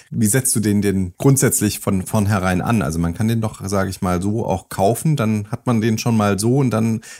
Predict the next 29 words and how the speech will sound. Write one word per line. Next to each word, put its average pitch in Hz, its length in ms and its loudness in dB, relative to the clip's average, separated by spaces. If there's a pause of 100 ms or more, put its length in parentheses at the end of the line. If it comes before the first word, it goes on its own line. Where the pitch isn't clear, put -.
(120)
kann - 100 0
man 113 140 4
den 107 160 2
aber 82 220 0
auch 117 200 -2
relativ 107 420 0
lange 101 240 0
aufheben, 85 480 -2
glaube 82 280 0
ich, 101 100 -4
und 98 80 -2
der 90 120 -2
wächst - 200 -4
dann 87 140 -2
auch 80 160 -4
noch - 180 -6
weiter. 92 240 0
Ich 87 100 -2
habe 98 100 -4
es - 60 -2
tatsächlich 107 360 0
noch 104 80 0
nie 107 160 0
gemacht. 107 280 -4
Ich - 120 -10
habe - 100 -10
schon 98 160 -6
Brot 104 180 -6
gebacken, 104 440 -4